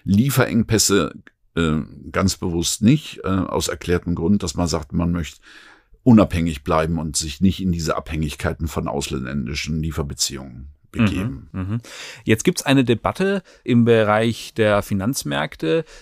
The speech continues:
Speaker 2: Die Rüstungskonzerne, äh, haben die auch mit angestoßen. Sie möchten jetzt als nachhaltige Geldanlage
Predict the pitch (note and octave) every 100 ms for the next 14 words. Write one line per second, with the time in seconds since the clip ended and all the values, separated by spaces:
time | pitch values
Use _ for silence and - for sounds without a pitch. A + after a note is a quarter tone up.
0 | - A2+ A2 - A#2+ - A2+ G#2 G#2+ G#2
1 | G#2+ G#2 - G#2 G2+ G2+ G#2 G2 - -
2 | G#2 G#2+ A2+ C#3 C#3+ - D3+ - D3 C#3
3 | - - - A#2 A#2+ B2+ C#3+ - C3 B2+
4 | B2+ - - - - F#2 G#2+ - - -
5 | G#2 G#2 G2+ C3+ - A#2+ A#2 G#2+ G#2+ A2
6 | A#2+ F#2 G2+ F#2+ F2 F2+